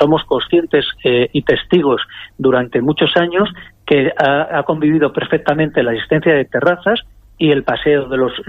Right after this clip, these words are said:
yo no digo de los vecinos solamente, y yo me, yo hablaría también de los turistas que nos visitan. Eh, nuestros hosteleros en esa zona del casco antiguo, eh, hay veces que tienen, tienen gente haciendo turno,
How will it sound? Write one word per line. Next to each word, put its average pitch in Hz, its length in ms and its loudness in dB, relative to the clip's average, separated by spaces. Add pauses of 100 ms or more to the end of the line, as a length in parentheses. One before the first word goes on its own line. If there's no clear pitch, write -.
(200)
yo 208 120 4
no 202 100 2
digo 175 200 2
de 135 40 0
los 117 140 -4
vecinos 120 360 -2
solamente, 143 680 0
y 117 240 2
yo 123 80 2
me, 143 160 0 (100)
yo 120 220 4
hablaría 143 500 0
también 147 240 -2
de 180 80 0
los 165 240 2
turistas 131 420 -4
que - 80 -8
nos 113 140 -2
visitan. 139 420 2 (240)
Eh, 120 460 2
nuestros 131 380 -2
hosteleros 175 560 2
en 143 100 -4
esa 127 240 -2
zona 143 220 0
del 127 80 -2
casco 120 240 -4
antiguo, 151 520 2
eh, 113 560 0
hay 135 140 2
veces 160 340 0 (440)
que 123 320 2
tienen, 156 320 2 (100)
tienen 151 300 2
gente 160 340 0
haciendo 135 840 2
turno, 190 380 0